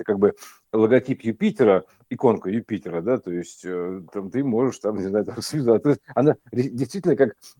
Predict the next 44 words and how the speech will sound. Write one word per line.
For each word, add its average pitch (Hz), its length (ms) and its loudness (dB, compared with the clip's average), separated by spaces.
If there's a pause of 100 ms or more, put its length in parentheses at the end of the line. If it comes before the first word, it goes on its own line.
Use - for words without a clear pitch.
(120)
э, 117 420 2
как - 220 -6
телефон, 175 460 4
то 101 120 -8
есть, - 300 -8
э, 95 380 -8
ты 143 80 -6
начинаешь 143 360 0
слышать 180 600 0
это 85 200 -4
всё, - 280 -6
то - 100 -8
есть - 240 -10
слышать, 151 340 -6 (420)
э, 107 380 2
все 151 140 2
эти 131 120 0
данные, 104 540 2
потоки, 101 500 0 (200)
вот, - 260 -10
вот 143 200 0
в - 40 -14
чём 107 140 -6
дело. 92 300 -4 (320)
То - 60 -8
есть - 80 -10
потому 123 300 2
что 110 120 -10
ты 139 260 -2 (200)
находишься 160 540 2
на 120 160 6
с-, - 100 -16
э, 120 280 -2
если 127 200 0
она 123 160 2
у 110 40 2
тебя 113 280 4
в 107 100 -2
нейросинаптическая 117 920 0
с-, - 120 -12
уже 107 360 -4
устроена 107 460 2
система 151 460 2
нейросинаптическую, 92 920 -4